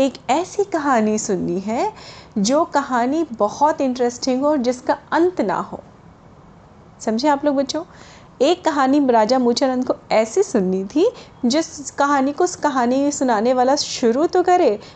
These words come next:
पर वो कहानी कभी ख़त्म ना हो, और अगर ख़त्म कर दी तो मैं उसको बहुत बड़ा दंड दूंगा। अब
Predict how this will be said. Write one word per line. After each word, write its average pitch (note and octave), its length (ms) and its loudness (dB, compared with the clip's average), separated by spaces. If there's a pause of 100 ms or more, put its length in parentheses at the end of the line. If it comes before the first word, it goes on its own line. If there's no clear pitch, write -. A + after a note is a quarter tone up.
(140)
पर C4+ 120 4
वो C#4+ 140 2
कहानी C4 460 0
कभी B3 360 0 (120)
ख़त्म F4 420 0
ना F#3+ 180 2
हो, G3 320 -2 (960)
और A#3+ 260 4
अगर B3 320 2
ख़त्म A3 400 -2
कर A3+ 260 2
दी E4 200 4 (360)
तो A3+ 80 4
मैं G#3+ 160 2
उसको C#4 680 2 (500)
बहुत G#3+ 640 0
बड़ा G3+ 380 2
दंड G3 480 0
दूंगा। F#3 460 -4 (1080)
अब - 220 -2